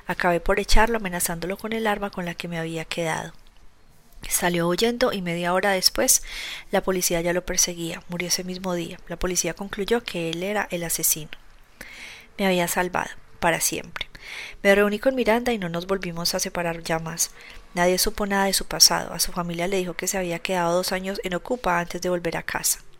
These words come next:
"¿Miranda sabía que había matado usted a Megan y a la familia Gordon?". "No, no sabía nada, pero pensaba que me había cargado a Jeremiah.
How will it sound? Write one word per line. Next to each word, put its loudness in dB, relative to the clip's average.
"¿Miranda 2
sabía 0
que -4
había -2
matado -2
usted 0
a 0
Megan -2
y 0
a -2
la -4
familia -4
Gordon?". 2
"No, 0
no -6
sabía 0
nada, -2
pero -4
pensaba -4
que -10
me -2
había 0
cargado -2
a -2
Jeremiah. -2